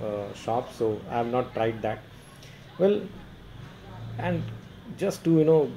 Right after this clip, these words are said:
give you a, uh, about this plant, this is a bay leaf plant. We call locally, uh, a biryani leaf plant.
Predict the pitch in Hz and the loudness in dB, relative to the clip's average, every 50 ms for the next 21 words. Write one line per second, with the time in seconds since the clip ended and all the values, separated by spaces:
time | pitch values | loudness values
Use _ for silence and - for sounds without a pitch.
0 | 107 110 127 131 139 151 151 143 135 135 135 - - 185 127 123 120 123 113 117 | -2 0 2 4 6 8 8 8 8 6 4 0 -8 -4 0 0 2 2 4 4
1 | 127 127 117 107 123 120 - - - 127 123 127 131 120 120 117 - 139 127 123 | 4 4 4 2 0 -2 -2 -2 -2 0 0 0 0 0 0 0 0 2 4 4
2 | 123 98 95 113 113 113 120 127 135 131 135 - - - 127 123 127 127 127 127 | 2 2 2 2 2 2 2 2 0 -2 -4 -8 -6 -2 -2 0 2 2 2 0
3 | 127 123 - - - - 120 113 - - - 120 117 117 113 110 113 110 - 120 | 0 -4 -8 -14 -16 -14 -14 -14 -10 -6 -2 0 0 2 2 2 0 0 0 0
4 | 117 117 120 120 117 117 - - 113 107 104 104 104 101 98 95 95 - - - | 2 4 4 2 2 0 -4 -4 -2 -2 0 0 -2 -2 -4 -6 -8 -12 -16 -20
5 | - - - - - - - - - - - - - - - - - - - - | -20 -20 -18 -16 -16 -16 -16 -16 -16 -16 -14 -12 -12 -12 -12 -14 -14 -14 -14 -12
6 | - - 113 107 98 95 113 104 110 110 113 123 131 123 117 117 117 - - - | -8 -4 -2 -2 0 0 0 2 2 2 2 2 2 2 2 0 -2 -4 -4 -4
7 | 110 104 117 - | -2 -2 -2 -4